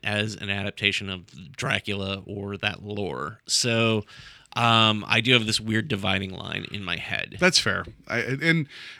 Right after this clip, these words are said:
Speaker 2: uh, even, like, there's the, the Netflix animated series Castlevania, which I've still not seen season two. I need to.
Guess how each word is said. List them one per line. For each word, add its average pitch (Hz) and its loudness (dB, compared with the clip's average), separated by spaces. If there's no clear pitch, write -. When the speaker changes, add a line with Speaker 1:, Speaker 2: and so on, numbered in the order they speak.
Speaker 2:
uh, 156 6
even, 175 6
like, 127 2
there's 147 8
the, 127 4
the 117 0
Netflix 123 4
animated 117 6
series 113 4
Castlevania, 104 2
which 107 0
I've 104 -4
still 113 -4
not 101 -4
seen 104 -6
season 98 -6
two. 131 -2
I 113 0
need 104 -2
to. 107 0